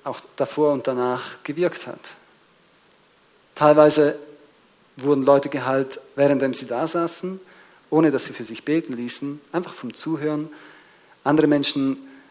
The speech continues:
wurden geheilt, wenn wir für sie beteten. Ich weiß auch von Einzelnen, die nicht geheilt wurden.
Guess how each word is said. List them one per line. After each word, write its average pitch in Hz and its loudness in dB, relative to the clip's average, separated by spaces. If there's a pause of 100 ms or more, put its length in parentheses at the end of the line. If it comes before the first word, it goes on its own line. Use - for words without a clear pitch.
(140)
wurden 139 2
geheilt, 127 -4 (380)
wenn 123 -4 (400)
wir 131 -8
für 131 -6
sie - -8
beteten. 165 -4 (420)
Ich - -16
weiß 120 -8
auch 120 -10
von 127 -8
Einzelnen, 135 -4
die 123 -10
nicht 175 0
geheilt 123 -8
wurden. 139 -2